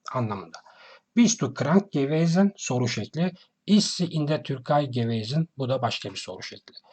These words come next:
Yani, e, sein fiili cümlemizin ana fiili ise, e, gewesen, e, sein fiilinin partisip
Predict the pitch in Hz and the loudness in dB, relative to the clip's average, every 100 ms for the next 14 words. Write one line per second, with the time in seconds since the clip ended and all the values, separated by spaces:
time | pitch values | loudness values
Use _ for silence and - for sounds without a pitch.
0 | - - - - - - 202 143 156 208 | -20 -20 -20 -20 -12 2 6 6 8 6
1 | - 151 143 139 135 131 127 165 180 165 | 4 -4 -2 -2 -4 -4 2 6 6 6
2 | 156 143 123 143 147 147 160 - 135 147 | 2 -2 -2 0 2 2 0 0 0 2
3 | - 131 131 151 120 - 156 170 165 120 | 0 -4 -4 -2 -2 -2 2 2 2 -4
4 | 123 123 113 139 139 151 143 120 151 170 | -4 -4 -2 0 2 2 0 0 2 0
5 | 139 127 123 117 135 143 131 - 117 135 | -2 -6 -4 -2 0 0 -2 -4 -4 -2
6 | 170 - 123 - 117 | -2 0 -2 -2 -8